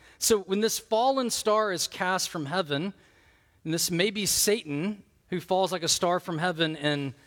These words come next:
chapter twelve, verses seven through nine, as he is cast out of God's presence, he falls to the earth and he opens the abyss of demons. And in that wake, this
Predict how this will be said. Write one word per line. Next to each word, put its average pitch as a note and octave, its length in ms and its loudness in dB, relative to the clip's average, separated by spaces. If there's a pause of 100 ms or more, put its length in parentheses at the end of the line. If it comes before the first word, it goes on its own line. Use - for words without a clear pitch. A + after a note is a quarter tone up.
chapter E3+ 340 0
twelve, E3+ 360 -2
verses D3 280 -2
seven D3 360 0
through C#3+ 180 -6
nine, C#3 480 -4 (460)
as D3 160 0
he F3 80 0
is D3 120 -2
cast - 500 -2
out D#3+ 180 2
of C3+ 100 -10
God's C3 260 -2
presence, C#3 600 -4 (420)
he G#3+ 160 0
falls A3+ 460 2
to A3+ 80 -4
the F#3 160 -4
earth D#3+ 260 0
and D#3+ 100 -2
he F3 140 -2
opens F#3 520 0
the D#3 140 -2
abyss E3+ 520 0
of C#3 200 -8
demons. B2+ 560 -2
And D3 220 -2 (380)
in A3+ 260 2
that E3 320 2
wake, D#3+ 480 0
this E3+ 240 -2